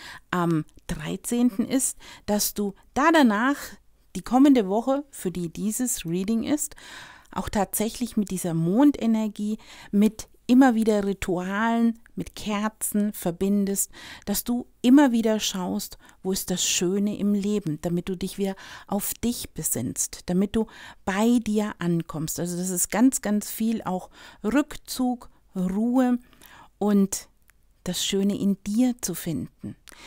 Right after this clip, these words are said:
In dir sind so viel wunderbare Dinge, die hinaus möchten. Und ich glaube, das ist eine Art Innenschau, die hier stattfindet. Eben auch mit Ritualen, mit Zeit für sich alleine, um zu erkennen, was ist so Wunderbares, was ist so Schönes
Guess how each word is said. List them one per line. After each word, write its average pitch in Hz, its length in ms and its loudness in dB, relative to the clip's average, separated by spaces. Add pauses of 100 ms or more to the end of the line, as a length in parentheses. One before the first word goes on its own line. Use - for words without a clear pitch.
(140)
In 220 160 8
dir 269 180 4
sind 240 260 4
so 277 140 2
viel 285 240 2
wunderbare 214 640 4
Dinge, 240 360 2 (380)
die 220 200 -2 (160)
hinaus 180 640 2
möchten. 160 540 -6
Und 151 180 -2
ich 180 100 -10
glaube, 277 280 2
das 233 180 0
ist - 200 -2 (260)
eine 220 280 2
Art 214 240 -4 (100)
Innenschau, 220 580 4
die 196 120 -6
hier 185 180 -6
stattfindet. - 920 -8 (380)
Eben 196 260 2
auch 185 240 -4
mit 240 280 6
Ritualen, 185 840 0
mit - 220 -2
Zeit 240 380 2
für 240 120 -2
sich 226 220 -6
alleine, 202 520 -4
um 220 240 2
zu - 120 -10
erkennen, 202 580 -2 (360)
was 190 220 0
ist - 140 -2
so 175 160 -6
Wunderbares, 185 880 0
was 175 180 -4
ist - 140 -8
so 175 100 -4
Schönes 190 640 -2